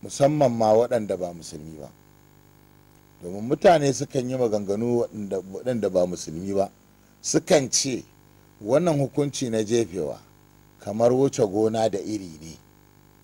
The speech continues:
ko kuma a ce an tsananta gurin yin hukuncin. To, ko kaɗan ba haka ba ne. Allah Subhanahu wa Ta'ala shi ya saukar da hukuncin nan, kuma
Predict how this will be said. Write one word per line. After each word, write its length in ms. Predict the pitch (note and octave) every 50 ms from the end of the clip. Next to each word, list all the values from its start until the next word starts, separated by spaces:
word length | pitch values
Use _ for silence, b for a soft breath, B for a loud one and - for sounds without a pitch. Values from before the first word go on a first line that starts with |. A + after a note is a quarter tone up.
| _ - _ - - - - -
ko 160 | - B2 A#2+
kuma 260 | A#2+ - C3 C3 C3+ G#2+
a 80 | G#2
ce 220 | A2 - - B2 G#2+ - -
an 260 | - C3 D3 D#3+ E3
tsananta 720 | E3 E3 - E3 E3+ E3+ D3+ C3+ A#2 - - A#2 A#2 A2+ A#2
gurin 480 | G2+ F2 A#2 B2+ A#2+ B2 B2 B2 B2+ C3
yin 180 | C3+ B2 G#2 E2
hukuncin. 520 | E2+ G2 - - A2 G#2 G2+ - - - - _ - _ - - - - - - - - - - - - - - - - - - - - - - - - - -
To, 180 | - G2 F#2 - - - -
ko 120 | - F3+ -
kaɗan 520 | - - D#3+ - - E3 E3 D#3 D#3 D3+ C#3+ - - - - F#3
ba 100 | - G3
haka 340 | - - - - - - F#2
ba 120 | D2+ E2
ne. 80 | D2+ - - - - - - - - - _ - - - - - - - - - - - - - - - - -
Allah 240 | A#2+ C3+ C#3+ C3+
Subhanahu 520 | B2+ - B2 A2 G#2+ - B2+ C#3 C3+ A#2+ A#2+
wa 80 | C3 B2+
Ta'ala 460 | - - - - A2 A#2+ B2 A#2+ A#2+
shi 220 | A2+ - - C3 C#3+
ya 80 | C#3
saukar 460 | C3+ - D3+ C#3 C#3 - - D3+ C#3 C3+
da 80 | B2 A2+
hukuncin 600 | F#2 F#2 G#2 - - A2+ A2 G#2+ - - F#2+ E2 E2
nan, 100 | F2+ D#2 - _ G1+ _ _ _ _ _ _ _ _ _ - _ - _ - _ - _ - _ - _ - -
kuma 540 | - B2+ B2 B2 A#2+ A#2 A#2 A#2 A#2 A#2 A2